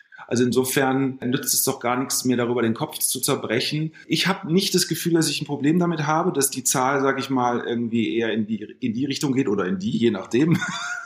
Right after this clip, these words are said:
<laughs> Jetzt werde ich halt fünfzig. Also ja, so what? Das, also ich, wir, wir haben mal einen älteren, sehr guten Bekannten von uns, oder haben wir am Tisch gesessen, da waren zwei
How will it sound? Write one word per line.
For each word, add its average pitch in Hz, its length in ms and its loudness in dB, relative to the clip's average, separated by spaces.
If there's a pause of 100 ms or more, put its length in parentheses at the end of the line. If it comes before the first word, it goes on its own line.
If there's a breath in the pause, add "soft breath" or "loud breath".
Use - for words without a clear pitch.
<laughs> - 580 -4
Jetzt 147 220 0
werde 160 140 2
ich 160 60 4
halt 160 160 2
fünfzig. - 760 0
Also 117 360 2
ja, 120 240 0
so 120 260 0
what? 135 340 0
Das, 127 200 2 (340 loud breath)
also 131 180 2
ich, 110 260 -8 (260)
wir, 143 200 -4 (140)
wir 139 120 0
haben 160 120 0
mal 160 180 2
einen 139 560 0
älteren, 151 640 0
sehr 143 160 4
guten 143 240 -6
Bekannten 147 480 -2
von - 180 -2
uns, 135 360 -6
oder - 160 -8
haben 127 100 -4
wir 120 240 -6
am 117 220 -8
Tisch - 240 -2
gesessen, 127 380 0
da 117 120 0
waren 117 220 0
zwei 110 320 0